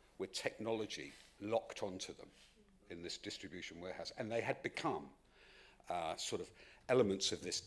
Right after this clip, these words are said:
dehumanised sort of workplace where people were just appendages to this technology. We used to have the old time and motion man, you know, that, that sort of approach to sort of regulating work. And this had reached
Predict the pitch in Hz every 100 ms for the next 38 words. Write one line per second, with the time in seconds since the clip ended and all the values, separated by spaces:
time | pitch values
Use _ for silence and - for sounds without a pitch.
0 | - 110 98 - 107 90 90 82 80 76
1 | - - 82 104 101 98 - - 127 -
2 | - - 95 85 - 120 - 82 90 110
3 | - 107 - 113 80 - 101 - - 85
4 | 87 - - 101 95 - 78 - - -
5 | - - 90 113 135 - 110 101 98 -
6 | 127 101 92 92 85 - 76 71 71 95
7 | 104 101 98 98 - - 101 95 92 -
8 | 110 92 - 92 - 85 90 90 90 82
9 | 82 82 87 82 - - - 101 113 131
10 | - 92 82 92 98 - - -